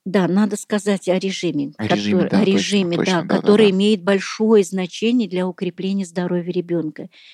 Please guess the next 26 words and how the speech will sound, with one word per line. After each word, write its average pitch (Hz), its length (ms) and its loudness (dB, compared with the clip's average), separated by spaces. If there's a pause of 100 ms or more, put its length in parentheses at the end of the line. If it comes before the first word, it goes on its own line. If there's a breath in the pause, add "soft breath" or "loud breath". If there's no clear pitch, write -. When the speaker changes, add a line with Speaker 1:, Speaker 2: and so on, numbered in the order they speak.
(220 soft breath)
Speaker 1:
Ближе 226 580 4 (200)
к - 100 -6
началу 214 560 4
учебного 175 540 -2
года 196 420 0
хорошо 220 680 -2
бы 160 180 -2
выстроить 180 760 -2 (380 soft breath)
будущему 190 720 0
первокласснику 190 1080 -2 (320 soft breath)
режим 202 560 2 (100)
дня, 262 340 2
как - 280 -6
у - 40 -16
школьника, 220 800 -2 (500)
постепенно 202 840 0
вводя 165 380 -2
его 220 300 0
в 220 80 -2
жизнь, 214 400 -2 (240 soft breath)
чтобы 240 280 2
он 247 60 6
мог 269 200 4
привыкнуть 208 760 2
к - 60 -10
нему, 190 360 -2